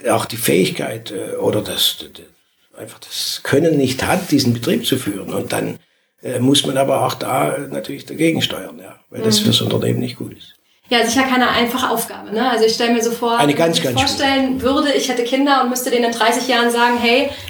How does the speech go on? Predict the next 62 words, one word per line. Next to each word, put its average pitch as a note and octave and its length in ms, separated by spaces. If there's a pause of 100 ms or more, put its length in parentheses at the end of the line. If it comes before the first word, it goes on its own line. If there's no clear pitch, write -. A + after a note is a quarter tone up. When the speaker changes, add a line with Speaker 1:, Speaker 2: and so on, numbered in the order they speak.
Speaker 2:
ich A#3 220
bin A#3+ 120
der A#3 100
Meinung, A#3+ 260
du A3+ 80
bist A#3+ 160
nicht B3 120
der A3+ 100
Richtige B3+ 280
dafür, A3 520
weil A3 220
ich - 100
glaube, A#3 240
du A#3 80
hast A3+ 120
das G#3+ 140
Können C4+ 260
nicht.“ G#3 200
Das G#3 100
musst G#3+ 200
du G#3+ 40
ja G3 140
als G3+ 240 (220)
Vater G#3+ 340
oder G3+ 140
Mutter A#3 180
erstmal F#3 300
sagen E3 320
können, - 280
ne? - 180
Speaker 1:
Ja. - 100
Speaker 2:
Also F#3 200
das F3+ 160
ist - 120
ja F#3+ 160
auch, F#3+ 220
äh, F#3 40 (760)
will A#3 120
man G#3+ 100
als G3+ 160
Kind C4+ 200
auf A3+ 120
gar A#3 160
keinen A3 160
Fall G#3+ 140
Speaker 1:
Ganz - 260
Speaker 2:
hören. - 100
Speaker 1:
schwierig. - 140
Speaker 2:
Und G#3+ 140
als G3+ 160
Speaker 1:
Ja. G#3 80
Speaker 2:
Eltern A#3 240
das A3 160
zu G#3+ 60
sagen, G#3 280
ist A3+ 120
ja G#3+ 60
fast G#3 220
noch G3+ 100
schlimmer. G3 500 (240)
Ja. G#3 140
Speaker 1:
Ja. F#3+ 80